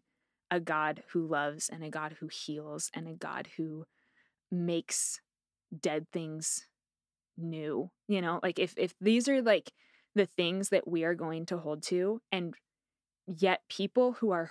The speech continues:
hurting and grieving have to skip church one Sunday or have to leave the sanctuary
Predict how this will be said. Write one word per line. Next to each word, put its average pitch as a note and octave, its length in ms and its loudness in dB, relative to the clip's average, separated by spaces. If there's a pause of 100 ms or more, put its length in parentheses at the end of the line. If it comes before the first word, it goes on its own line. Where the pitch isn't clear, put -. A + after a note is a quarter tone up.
hurting F#3 360 0
and E3+ 160 -6
grieving E3+ 580 -2
have F#3 280 2
to G3 120 -2
skip - 540 2
church - 520 0 (640)
one F#3+ 260 4
Sunday F#3+ 380 2
or G3+ 140 6
have F#3+ 280 2
to G#3+ 120 6
leave F#3+ 480 0
the G3+ 100 4
sanctuary F#3+ 720 0